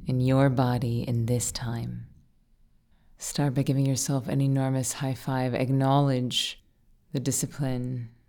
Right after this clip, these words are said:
and the commitment and the devotion that it takes to pause on the busyness of your day and to recharge.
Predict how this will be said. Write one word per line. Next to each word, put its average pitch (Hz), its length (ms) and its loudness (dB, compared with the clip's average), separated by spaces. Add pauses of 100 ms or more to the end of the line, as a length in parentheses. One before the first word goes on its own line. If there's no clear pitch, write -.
(460)
and 123 440 -2
the 131 120 -4
commitment 131 680 0
and 135 120 2
the 131 40 0
devotion 127 640 0
that 123 140 -2
it 120 120 -8
takes - 460 -2
to - 200 -8
pause 147 800 -4 (340)
on 139 100 -2
the 139 60 0
busyness 135 520 0
of 131 80 -4
your 135 140 0
day 131 600 0
and 127 120 -2
to 135 140 -4
recharge. 135 840 -4